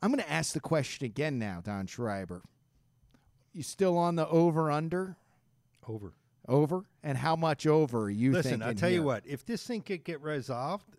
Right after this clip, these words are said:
Speaker 2: the market's gonna go higher.
Speaker 1: Okay.
Speaker 2: You know, it, we've already priced in, uh, you know, a lot in,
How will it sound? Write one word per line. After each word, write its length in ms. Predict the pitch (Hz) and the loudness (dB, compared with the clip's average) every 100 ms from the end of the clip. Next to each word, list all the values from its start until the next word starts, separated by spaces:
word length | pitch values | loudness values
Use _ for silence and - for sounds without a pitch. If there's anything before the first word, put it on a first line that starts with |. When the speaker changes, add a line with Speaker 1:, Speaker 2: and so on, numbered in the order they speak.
| _ | _
Speaker 2:
the 60 | 135 | -8
market's 380 | 151 175 135 - | -6 -6 -8 -8
gonna 180 | 123 | -8
go 220 | 110 107 90 | -6 -6 -6
higher. 360 | 87 78 69 _ _ _ _ _ _ _ - | -10 -12 -16 _ _ _ _ _ _ _ -4
Speaker 1:
Okay. 200 | 131 135 | -2 2
Speaker 2:
You 40 | 135 | 2
know, 200 | 151 143 | 2 0
it, 260 | 143 147 | -4 -4
we've 200 | 156 165 | -4 -4
already 240 | 185 175 143 | -2 -4 -6
priced 420 | - 165 139 - | -6 -6 -6 -6
in, 280 | 139 135 120 | -6 -4 -2
uh, 340 | 113 110 101 104 | -2 -4 -6 -10
you 140 | 147 123 | -10 -8
know, 200 | 107 92 | -8 -10
a 80 | 110 | -12
lot 400 | 101 107 123 127 - | -10 -8 -8 -8 -12
in, 180 | 117 104 | -10 -10